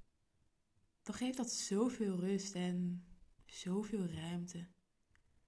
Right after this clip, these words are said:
En ik zie regelmatig berichten voorbij komen met doelen stellen, met persoonlijke ontwikkeling, met het allerbeste uit jezelf halen. Waarop ik me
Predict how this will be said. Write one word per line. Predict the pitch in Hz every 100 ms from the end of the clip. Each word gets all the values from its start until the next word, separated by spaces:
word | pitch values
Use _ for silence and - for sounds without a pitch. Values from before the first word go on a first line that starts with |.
| _ _ _ _ _ _ _ - - _ _ - - _ _ _
En | 208
ik | 202
zie | 220
regelmatig | 208 202 196 196 196 202 180
berichten | 185 196 202 196
voorbij | - 190 180 165 180
komen | 180 165 170 170 165 170 170 - -
met | 175 165 160 165 - - - 175
doelen | 185 185 185
stellen, | 185 - 170 165 170 170 - - - - - -
met | 175 170 170
persoonlijke | - 180 202 208 233 233
ontwikkeling, | 214 196 190 175 175 175 175 175
met | 175 175
het | - -
allerbeste | 208 285 294 254 233 - 208
uit | 202 202
jezelf | 185 185 180 185
halen. | 185 180 180 185 185 180 - _ _ _ - _ _ _ _ _ _ -
Waarop | 196 226
ik | 233
me | 214